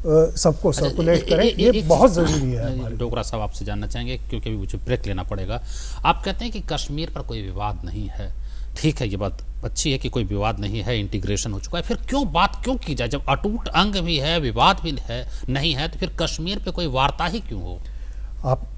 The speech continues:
Speaker 1: अ, बिल्कुल ठीक कह रहे हैं कि वार्ता ही क्यों हो और किस चीज़ के लिए वार्ता हो। ये हमारी एक तरह से कमज़ोरी है, और जो ये बार-बार तीस साल का ये जिक्र कर रहे हैं,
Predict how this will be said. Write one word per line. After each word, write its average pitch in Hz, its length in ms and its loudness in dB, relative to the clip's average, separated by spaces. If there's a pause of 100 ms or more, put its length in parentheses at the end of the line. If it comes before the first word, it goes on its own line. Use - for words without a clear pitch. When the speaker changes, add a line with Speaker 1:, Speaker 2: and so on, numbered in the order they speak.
(160)
Speaker 1:
अ, - 20 0
बिल्कुल 131 440 2
ठीक 160 260 0
कह 147 100 0
रहे 147 120 0
हैं 160 100 -4
कि - 60 -2
वार्ता 143 360 0
ही 143 140 2
क्यों 127 260 -4
हो 147 160 -2
और 139 140 0
किस - 200 0
चीज़ 202 240 2
के 202 80 -2
लिए 160 100 2
वार्ता 113 400 -2
हो। 110 200 -4 (880)
ये 190 100 4
हमारी 214 520 2
एक - 180 -2
तरह 208 180 -2
से 262 140 -2
कमज़ोरी 143 580 2
है, 110 160 -2
और 156 240 -2
जो 160 240 4
ये 170 180 6
बार-बार 147 520 4
तीस 160 340 0
साल 139 260 2
का 139 180 0
ये 139 160 2
जिक्र 139 280 0
कर 135 160 0
रहे 143 180 0
हैं, 135 120 -2